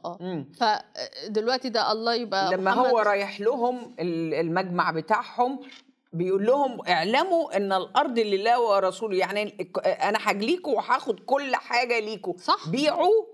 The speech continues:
Speaker 2: وإلا اللي هتسيبوه لو ما بعتوش أنا هاخد كل حاجة.
Speaker 1: فيعني هو إحنا دلوقتي عرفنا إن ال-، آه، رسول الإسلام شريك الله في الأرض.
Speaker 2: بالظبط.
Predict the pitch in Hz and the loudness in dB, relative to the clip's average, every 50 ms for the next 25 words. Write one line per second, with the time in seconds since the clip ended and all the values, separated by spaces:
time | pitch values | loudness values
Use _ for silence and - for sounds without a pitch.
0 | - 151 170 208 202 - 262 269 240 214 202 202 196 202 - - 269 240 - - | -6 -2 0 0 2 2 0 0 2 2 2 2 0 -2 -4 -4 -6 -6 -6 -6
1 | - 269 233 269 370 415 440 427 427 - - - - - _ - 160 208 214 220 | -4 -2 2 2 4 4 4 2 0 -6 -14 -20 -20 -16 _ 0 2 2 4 4
2 | 214 196 196 214 214 - - 370 403 - - - 277 392 415 403 - 285 302 - | 2 2 2 0 -2 -2 -4 -4 -4 -4 -2 -2 -2 -2 -2 -4 -8 -10 -8 -6
3 | 247 185 - - 190 156 113 - - - - - - - - - - - - 247 | -6 -4 -2 -2 0 0 0 -2 -2 -6 -8 -8 -8 -10 -12 -16 -16 -4 0 0
4 | 247 240 233 - - - - - 226 220 220 220 220 220 220 254 277 285 285 - | 2 2 0 0 -2 -2 -4 -4 -2 -2 -2 -2 -2 -4 -2 0 0 0 0 0
5 | 294 285 254 247 247 254 285 294 269 233 233 254 - 254 233 214 208 196 185 113 | -2 -2 0 0 -2 -2 0 0 -2 -2 -2 -4 -6 -6 -4 -4 -4 -4 -4 -2
6 | 117 - 190 - - - 202 175 - - - 196 185 190 185 - - 262 262 262 | -2 -2 -4 -6 -8 -6 -4 -4 -4 -4 -4 -4 -6 -6 -6 -4 -4 -4 -4 -4
7 | 233 - - - - 226 220 240 302 320 302 - - 240 214 233 240 - - 202 | -4 -6 -10 -12 -8 -4 -2 -2 -2 -2 -4 -4 -6 -6 -6 -6 -6 -6 -6 -6
8 | 185 202 202 - 190 - - 147 - _ - - 147 185 185 170 143 147 143 123 | -6 -6 -8 -10 -12 -10 -12 -14 -14 _ -10 -4 -2 -2 -2 0 0 0 0 0
9 | - - _ - - | -2 -8 _ -20 -20